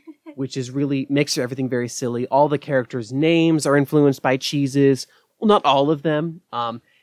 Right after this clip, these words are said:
Speaker 2: the main antagonist is a guy called Snatcher. So in this world, the city is run by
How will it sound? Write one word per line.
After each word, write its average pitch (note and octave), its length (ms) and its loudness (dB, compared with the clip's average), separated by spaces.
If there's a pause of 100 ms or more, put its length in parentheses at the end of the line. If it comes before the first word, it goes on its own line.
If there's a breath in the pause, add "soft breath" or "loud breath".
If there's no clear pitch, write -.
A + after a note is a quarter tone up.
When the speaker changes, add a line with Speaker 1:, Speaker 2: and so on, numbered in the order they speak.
(120)
Speaker 2:
the D3 80 2
main D#3 220 6
antagonist C#3 640 0
is A#2 120 -6
a A#2+ 60 -6
guy A#2 220 -2
called G#2+ 300 -8
Snatcher. F3 720 -6 (380)
So D#3 280 2
in A#3 180 6
this C#4 260 0
world, D3 580 4 (200)
the C#3+ 80 -2
city G3 300 2
is E3 180 4
run C#3 280 2
by A#2+ 400 2